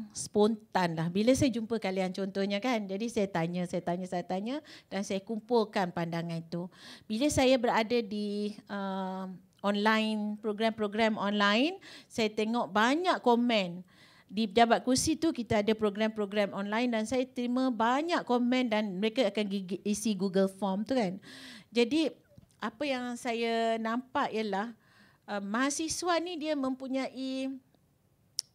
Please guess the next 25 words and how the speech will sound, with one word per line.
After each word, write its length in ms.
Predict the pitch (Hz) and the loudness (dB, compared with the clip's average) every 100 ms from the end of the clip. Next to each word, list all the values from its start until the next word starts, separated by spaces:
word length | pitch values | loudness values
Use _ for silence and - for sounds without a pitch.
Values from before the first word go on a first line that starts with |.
| _ _ - - - - - _ _ 208 | _ _ -20 -20 -20 -20 -20 _ _ -10
um, 640 | 208 208 208 214 214 208 | -6 -6 -6 -8 -10 -12
apa, 640 | - 202 220 254 254 311 285 - _ - - _ _ _ _ _ _ | -14 -20 -14 -8 -6 -6 -10 -16 _ -20 -20 _ _ _ _ _ _
target 480 | 269 254 214 277 233 | -8 -6 0 -2 0
yang 160 | 247 | -8
tertentu, 560 | 254 254 233 240 180 165 170 _ _ _ | -8 -10 -10 -10 -12 -14 -16 _ _ _
kan? 400 | 214 277 202 185 - - _ - | -6 -2 -4 -6 -18 -20 _ -4
Kalian 240 | 302 392 | -2 -2
ada 240 | 339 285 285 | -2 -2 -4
cita-cita 560 | 277 254 240 220 - | -6 -8 -8 -10 -10
kan? 320 | 214 233 170 160 _ _ _ _ _ _ _ _ _ _ 233 | -8 -8 -10 -12 _ _ _ _ _ _ _ _ _ _ -10
Apakah 400 | 233 349 349 403 | -6 -6 -6 -6
cita-cita 560 | 339 - 311 311 320 | -6 -6 -8 -6 -4
kalian 320 | 302 285 277 277 | -2 -2 -2 -2
tu 80 | |
bukan 400 | 294 262 339 302 269 | -8 -6 -2 -2 -4
hanya 240 | 247 262 294 | -4 -2 -2
untuk 320 | 254 269 311 | -2 -4 -4
isi 480 | 254 247 277 269 269 | -4 -6 -6 -8 -6
poket 400 | 240 247 - 240 | -6 -6 -6 -6
kalian 400 | - 233 240 247 | -4 -4 -2 -4
sebagai 560 | 247 220 220 220 220 247 | -4 -6 -4 -4 -4 -4
profesional 880 | 233 220 214 208 233 226 233 220 214 | -4 -8 -8 -8 -4 -2 -2 -2 -2
bila 240 | 196 202 | -6 -6
graduate 480 | 208 208 214 214 - | -4 -2 -2 -2 -6
nanti? 400 | 180 190 208 196 | -8 -12 -14 -16